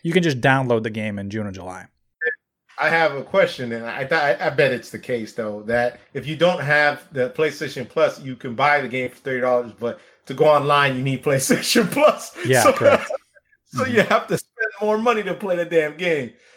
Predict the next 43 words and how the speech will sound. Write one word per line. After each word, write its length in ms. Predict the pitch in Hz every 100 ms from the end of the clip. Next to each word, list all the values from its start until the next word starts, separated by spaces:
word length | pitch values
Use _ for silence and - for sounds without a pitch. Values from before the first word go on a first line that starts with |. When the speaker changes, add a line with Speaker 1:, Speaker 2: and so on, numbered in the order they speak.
| -
Speaker 2:
That's 140 | 262
horrible, 500 | 269 294 262 165 120 104
man. 200 | 139 185
That's 140 | 208
scummy 360 | - 190 185 180
as 80 | 190
hell, 240 | 180 123
man. 260 | 117 120 98
Speaker 1:
Mm. 40 |
Speaker 2:
I 60 | 139
hate 240 | 160 147
that 120 | 127 - _
so 80 | 127 120
much, 100 | 117
Speaker 1:
Well, 160 | 269 247
Speaker 2:
though. 40 | 233
Speaker 1:
you 100 | 226
have 120 | 185
to 40 |
do 100 | 160
the 120 | 143 131
same 280 | 156 139
thing 200 | 127 127 113
with 100 | 107
Xbox 440 | 110 - 101 -
Live, 260 | 110 107 95
right? 260 | 98 98 -
You 100 | 110
need 160 | 110 107
Xbox 360 | 107 - 101 107
Speaker 2:
Yeah. 80 | 98
Speaker 1:
Live 160 | 98 -
to 60 | 98
play 180 | 101
online. 420 | 95 92 92 101 107 _ -
Speaker 2:
I 460 | - - - - 165
hate, 140 | 160 123
I 60 | 143
hate 220 | 151 147
those 240 | 131 120
things, 260 | - 127 110
though, 160 | 120 110
because 420 | 110 160 139